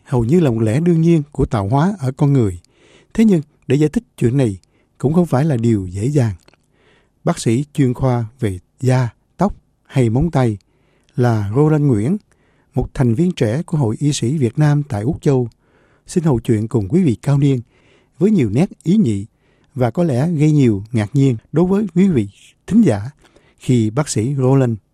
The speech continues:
tuy trẻ và hầu như lớn lên ở nước Úc,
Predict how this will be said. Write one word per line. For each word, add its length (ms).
tuy 120
trẻ 360
và 200
hầu 220
như 220
lớn 260
lên 280
ở 100
nước 120
Úc, 140